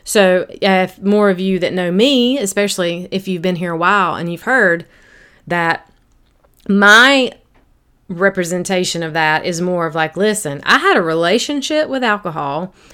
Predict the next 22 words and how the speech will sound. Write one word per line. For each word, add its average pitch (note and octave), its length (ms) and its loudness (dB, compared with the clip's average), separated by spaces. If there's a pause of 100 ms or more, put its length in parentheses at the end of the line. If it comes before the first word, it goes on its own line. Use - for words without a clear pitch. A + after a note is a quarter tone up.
(140)
I G#3 120 6
was G#3+ 160 4
dependent A#3+ 600 2
on F#3 420 0
that F3+ 260 4
as G3 140 2
a F3 60 0
coping G3 440 -2
skill, D3+ 520 -6 (280)
but F3+ 140 2
by G3+ 160 6
no A3 200 2
means A3 420 2
does E3+ 240 -6
that, F#3+ 360 0 (200)
um, D#3+ 520 -6 (180)
make G3+ 280 2
me A3+ 260 4
identify F3 680 0
as D3 680 -2 (560)
a E3+ 180 0
addict, D#3+ 600 0